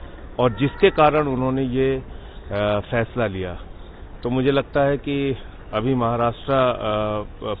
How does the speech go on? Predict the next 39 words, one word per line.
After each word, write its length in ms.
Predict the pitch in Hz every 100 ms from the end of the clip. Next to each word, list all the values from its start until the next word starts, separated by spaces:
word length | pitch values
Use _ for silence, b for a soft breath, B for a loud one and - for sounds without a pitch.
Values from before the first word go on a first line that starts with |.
| 117
पुलिस 260 | 120 123
के 100 | -
पास 340 | 120 117 117 117
इसकी 240 | 107 120
investigation 800 | 113 113 110 135 123 123 131 123
है, 180 | 139 151 B B B B B -
इसमें 320 | 110 123 120
जल्द 240 | 95 127 120
से 200 | 139 120
जल्द 200 | 123 110
न्याय 300 | 101 117 120
होना 280 | 120 127
चाहिए 440 | 123 131 127 143 165 - B B B B -
और 120 | 117
जो 140 | 113
लोग 200 | 127 147
दोषी 400 | 117 123 120 151
हैं, 180 | 147 156
उनकी 320 | 151 135 -
गिरफ्तारी 520 | 107 113 113 131 131 135
होनी 240 | 139 139
चाहिए, 320 | 143 139 143
उनके 240 | 147 135 127
खिलाफ 320 | - 123 120
सख्त 380 | - 135 - -
कार्रवाई 320 | 110 101 98
होनी 220 | 95 92
चाहिए। 260 | - 80 - -
अब 120 | 127
आज 140 | 139 147
तो 80 | 170
हम 120 | 156
अपने 260 | 151 135 147
साथियों 400 | 147 135 - 151
के 120 | 147
साथ 240 | - 139 139 135
वहाँ, 380 | 127 135 135 135
अ, 360 | 113 110 110
संवेदना 840 | 101 117 110 117 107 127 123 117